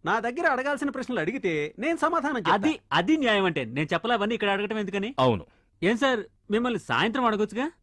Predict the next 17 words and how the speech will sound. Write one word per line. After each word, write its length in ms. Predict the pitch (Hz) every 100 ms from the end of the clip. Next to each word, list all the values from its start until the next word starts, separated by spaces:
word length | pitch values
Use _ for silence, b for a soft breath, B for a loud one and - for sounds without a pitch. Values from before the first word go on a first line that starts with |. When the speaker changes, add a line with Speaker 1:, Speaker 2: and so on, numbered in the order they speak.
| _ -
Speaker 1:
అడగొచ్చుగా. 540 | 277 349 359 370 359
Speaker 2:
Thank 200 | 359 175
you. 120 | 123 101 _ _ _ -
Speaker 1:
కానీ 680 | 190 233 277 208 185 175 180 _ _ -
ఇప్పుడు 340 | 381 - 392
కుదరదు. 420 | - 196 151 92 - _ 156
ఐదు 200 | 254 240
గంటల 260 | 240 349 -
తర్వాత. 400 | 208 294 339 - - _ _ _ _ _ -
Speaker 2:
ఇప్పుడు 200 | 110 117
ఒకసారి 240 | 113 147
వెళ్ళి 160 | 175 165
చూద్దామా? 420 | 165 165 160 226 - _
Speaker 1:
క్యాంటీన్కి 440 | 202 240 339 330 302
వెళ్ళి 200 | 285 262
చూస్తే 200 | 123 392
తెలుస్తుంది. 580 | 294 226 175 113 85